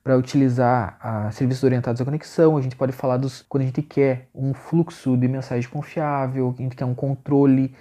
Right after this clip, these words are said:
de bits, né, e quer uma conexão confiável. Então, por exemplo, lá, quando a gente quer um voip, quer fazer um download de um arquivo grande, por exemplo, um filme, ou uma sequência de páginas, a gente usa um serviço orientado à conexão.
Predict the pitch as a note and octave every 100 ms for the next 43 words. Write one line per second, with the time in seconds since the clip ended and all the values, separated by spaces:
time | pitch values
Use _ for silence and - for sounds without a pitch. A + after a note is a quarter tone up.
0 | _ _ _ B2+ B2+ B2 D3 D#3 - -
1 | C3 A#2+ B2 C#3+ C#3+ D3 D3+ D3 D3 D3+
2 | D3 - C#3+ D3+ - D3+ - B2+ A2+ A#2+
3 | D3+ E3+ F#3 D#3+ D#3 D#3 C3 C3 B2 C#3
4 | C3+ B2+ C#3+ C#3+ B2+ B2+ B2+ B2 B2 A#2+
5 | - B2+ - B2 C3 C3 B2+ A#2+ A#2 A#2+
6 | B2+ B2+ - B2+ C3 B2 B2+ C3 B2 A#2+
7 | A#2+ B2+ C3 - B2 B2 B2+ A#2+ B2 -
8 | C3+ C3+ C3+ C#3+ C3+ B2 D3+ - D#3 E3+
9 | F3+ G3 G3 G3 G3 G3+ F3+ F3+ G3 G3
10 | F3+ D3+ E3+ D#3+ D#3+ D3+ F3 F3+ - D3+